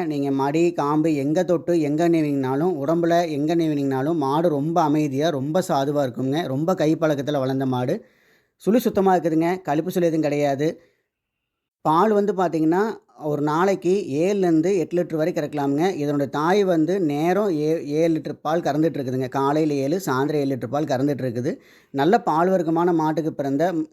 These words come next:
இந்த மாடுங்க. நல்ல குணமான மாடா இருக்குது. நல்ல மடிகால் சுத்தம்ங்க. நாலு காம்பு தெளிவா இருக்குது. நாலு காம்புல தெளிவா பால் வருதுங்க.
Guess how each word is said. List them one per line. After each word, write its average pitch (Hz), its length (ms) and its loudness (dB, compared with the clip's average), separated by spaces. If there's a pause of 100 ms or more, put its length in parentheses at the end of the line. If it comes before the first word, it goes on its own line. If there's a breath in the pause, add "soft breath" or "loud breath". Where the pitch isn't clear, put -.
இந்த 131 160 -2
மாடுங்க. 147 500 2
நல்ல 139 280 0
குணமான 165 420 2
மாடா 147 280 0
இருக்குது. 135 340 -2 (400 soft breath)
நல்ல 156 140 2
மடிகால் 170 440 2
சுத்தம்ங்க. 160 440 0
நாலு 139 280 -2
காம்பு 160 280 0
தெளிவா 156 360 0
இருக்குது. 139 400 -2
நாலு 139 280 -2
காம்புல 160 280 0
தெளிவா 151 320 -2
பால் 147 340 0
வருதுங்க. 139 380 -2